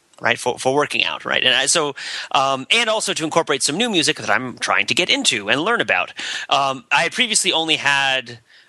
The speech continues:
uh, mostly Christmas music on my, <laughs> on my iTunes account. So originally my workout list was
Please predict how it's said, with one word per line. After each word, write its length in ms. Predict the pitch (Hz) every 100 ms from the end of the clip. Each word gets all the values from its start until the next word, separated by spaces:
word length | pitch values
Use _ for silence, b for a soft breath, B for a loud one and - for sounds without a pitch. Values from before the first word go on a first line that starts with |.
| -
uh, 60 | 135
mostly 340 | 202 262 240
Christmas 440 | - 233 - 117 113
music 400 | 101 95 - -
on 180 | - 123
my, 280 | 117 113 117
<laughs> 40 | 131
on 120 | 156
my 60 |
iTunes 580 | 190 160 160 - 156 -
account. 340 | - 139 113 - B 247
So 120 | - 185
originally 240 | 208 208
my 160 | 202 147
workout 400 | 165 - 156 160
list 240 | - - 131
was 160 | 135